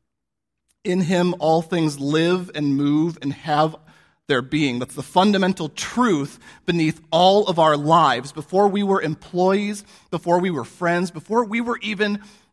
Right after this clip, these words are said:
recognized as children, before our existence was known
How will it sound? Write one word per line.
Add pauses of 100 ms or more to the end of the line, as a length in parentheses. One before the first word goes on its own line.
recognized
as
children,
before
our
existence
was
known